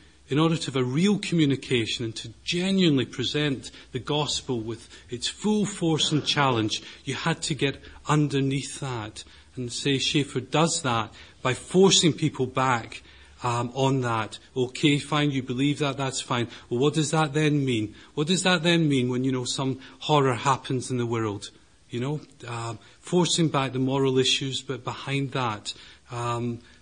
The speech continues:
because obviously if it's the case that things aren't true and false,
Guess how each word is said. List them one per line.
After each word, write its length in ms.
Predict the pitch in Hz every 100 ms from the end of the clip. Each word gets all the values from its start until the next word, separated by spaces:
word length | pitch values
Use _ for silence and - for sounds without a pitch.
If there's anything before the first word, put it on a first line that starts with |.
| -
because 200 | 147 147
obviously 600 | 131 120 - 123 120 120 - - _
if 180 | 135 120
it's 160 | 131 -
the 80 |
case 360 | 117 - 127 -
that 80 | 131
things 360 | - 131 123
aren't 440 | 127 127 123 117 - - _ _ _ _ _ _ _ _ _ _ -
true 600 | - - 151 151 170 156 - -
and 160 | 120
false, 600 | 110 - 139 151 160 -